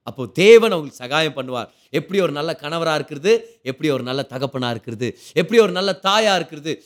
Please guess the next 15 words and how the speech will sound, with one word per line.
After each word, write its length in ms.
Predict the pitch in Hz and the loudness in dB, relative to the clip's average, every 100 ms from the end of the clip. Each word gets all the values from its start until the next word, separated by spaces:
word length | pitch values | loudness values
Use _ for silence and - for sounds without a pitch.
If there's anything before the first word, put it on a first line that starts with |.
| _ | _
எப்படி 260 | 147 151 160 | -6 -2 -2
ஒரு 140 | 127 | -2
நல்ல 240 | 131 156 | -4 -2
மனைவியா 400 | 123 120 139 135 | -2 -4 -2 0
இருக்கிறது 600 | 120 120 - 123 117 101 _ _ 117 | 0 -2 -6 -8 -6 -8 _ _ -12
அப்படின்னு 240 | 110 113 | -8 -10
சொல்லி. 320 | 104 104 87 _ _ | -10 -14 -14 _ _
ஆனா, 440 | 113 127 165 185 - _ _ | -6 -2 -2 -4 -10 _ _
ஒருவேளை 520 | 123 135 151 175 127 - _ _ | -8 -2 0 0 -4 -10 _ _
அவங்க 640 | - 151 160 143 123 98 _ _ _ | -6 -4 -4 -4 -4 -6 _ _ _
போயிட்டா 460 | 208 233 220 190 | 0 2 2 0
எனக்கு 200 | 151 156 | -2 -8
ரொம்ப 220 | 160 180 196 | -8 -6 -6
துக்கமாயிருவேன்னு 760 | 190 214 208 196 180 185 170 | -6 -6 -2 -2 -2 -6 -8
நினைச்சீங்கன்னா, 500 | - 175 170 202 | -6 -6 -2 -2